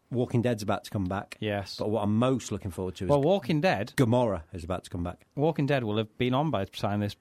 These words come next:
Speaker 2: podcast goes out, I
Speaker 1: Right.
Speaker 2: think.
Speaker 1: Oh, yes, it will in-, it will indeed.
Speaker 2: 'Cause I, I'm
Speaker 1: It will
Speaker 2: still
Speaker 1: indeed.
Speaker 2: trying to get through the second series of Fear the Walking Dead, the
Speaker 1: Right,
Speaker 2: prequel
Speaker 1: okay.
Speaker 2: bit.
Speaker 1: I've not watched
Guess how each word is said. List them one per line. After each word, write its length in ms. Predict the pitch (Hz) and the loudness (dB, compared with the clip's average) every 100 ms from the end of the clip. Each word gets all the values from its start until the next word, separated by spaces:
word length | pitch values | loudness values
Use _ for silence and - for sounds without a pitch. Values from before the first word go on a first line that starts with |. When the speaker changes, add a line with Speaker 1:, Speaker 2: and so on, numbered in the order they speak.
| - | -4
Speaker 2:
podcast 400 | 104 - 117 - | -2 0 -2 0
goes 200 | 113 117 | -2 0
out, 160 | 175 | 0
I 40 | 117 | 0
Speaker 1:
Right. 100 | 110 | 0
Speaker 2:
think. 120 | 107 | 2
Speaker 1:
Oh, 40 | 131 | 2
yes, 180 | 131 123 | 2 0
it 80 | |
will 160 | 113 127 | -2 0
in-, 140 | 101 - | -2 -4
it 160 | 101 101 | -6 -4
will 160 | 104 | -4
indeed. 260 | 95 90 104 | -4 -2 0
Speaker 2:
'Cause 100 | 139 | 0
I, 100 | 156 | 0
I'm 200 | 143 185 | 0 2
Speaker 1:
It 20 | |
will 40 | 175 | 2
Speaker 2:
still 340 | 92 143 117 | 2 2 2
Speaker 1:
indeed. 120 | 117 - - | 0 -6 -4
Speaker 2:
trying 180 | 127 | 0
to 60 | 117 | 2
get 260 | 120 120 - | 0 -2 -4
through 360 | 139 110 95 | -2 0 0
the 80 | 101 | -2
second 460 | - 131 - 123 113 | -4 -4 -4 -4 -2
series 500 | - 117 95 95 - - | -2 -2 -2 -4 -8 -8
of 220 | 95 - _ _ | -8 -8 _ _
Fear 400 | - - 123 117 | -8 -2 0 0
the 80 | 98 | -2
Walking 340 | 92 90 95 | -6 -8 -8
Dead, 220 | 90 87 - | -8 -10 -4
the 60 | 104 | 0
Speaker 1:
Right, 200 | 104 98 | 0 2
Speaker 2:
prequel 140 | 117 | -2
Speaker 1:
okay. 240 | 104 110 | 0 -2
Speaker 2:
bit. 320 | 92 90 - - _ - | -2 -6 -12 -20 _ 2
Speaker 1:
I've 180 | 117 123 | 6 6
not 160 | 123 117 | 4 2
watched 300 | 120 - | 0 -2